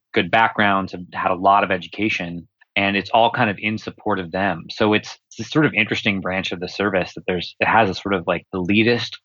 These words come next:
quality to it, or, like, uh, you know, be almost like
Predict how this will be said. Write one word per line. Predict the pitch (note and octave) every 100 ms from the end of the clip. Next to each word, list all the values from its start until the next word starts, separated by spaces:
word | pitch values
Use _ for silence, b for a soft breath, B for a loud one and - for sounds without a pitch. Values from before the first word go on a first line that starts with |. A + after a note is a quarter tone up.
| -
quality | B2 A#2+ B2+ A#2+
to | - C3
it, | B2+ G#2+
or, | F#2
like, | F2+ -
uh, | F2 E2 F2
you | F#2+
know, | F2+ E2 E2+ - _ _
be | A#2
almost | A2+ G#2 -
like | G2+ F2+